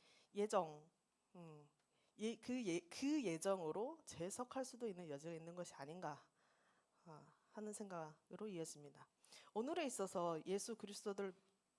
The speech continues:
예수 그리스도를 믿어서 성령님을 통해서 우리가 완전히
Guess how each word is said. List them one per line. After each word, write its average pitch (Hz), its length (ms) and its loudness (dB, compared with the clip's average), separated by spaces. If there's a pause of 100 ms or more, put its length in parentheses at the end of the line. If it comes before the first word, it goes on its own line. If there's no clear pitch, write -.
(280)
예수 208 260 2
그리스도를 190 1040 0
믿어서 160 680 4 (300)
성령님을 285 760 0
통해서 190 680 2
우리가 175 320 2
완전히 165 720 -2